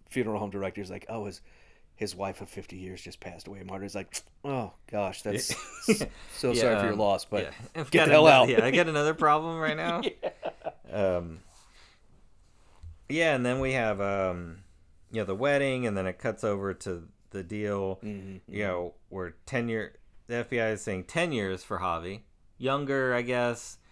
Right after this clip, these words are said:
Speaker 1: Sure.
Speaker 2: They can milk him for longer. He's
Speaker 1: He knows
Speaker 2: eager.
Speaker 1: he really doesn't have, he doesn't really have an out, right?
Speaker 2: Yeah.
Speaker 1: So let's screw him over a little bit more.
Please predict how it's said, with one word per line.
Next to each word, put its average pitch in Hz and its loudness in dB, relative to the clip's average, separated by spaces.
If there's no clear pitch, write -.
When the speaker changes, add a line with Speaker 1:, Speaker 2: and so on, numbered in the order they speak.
Speaker 1:
Sure. 107 -2
Speaker 2:
They 123 2
can 120 -2
milk 120 2
him 117 -4
for 107 -6
longer. 113 0
He's 117 -2
Speaker 1:
He 156 4
knows 147 6
Speaker 2:
eager. - 4
Speaker 1:
he - 2
really 131 4
doesn't 110 0
have, 117 2
he 139 2
doesn't 170 4
really 135 2
have 131 4
an - -14
out, 92 -2
right? 98 -2
Speaker 2:
Yeah. 123 0
Speaker 1:
So 98 0
let's 110 -2
screw 135 2
him 110 2
over 104 2
a 101 -2
little 92 -4
bit 95 -8
more. 117 2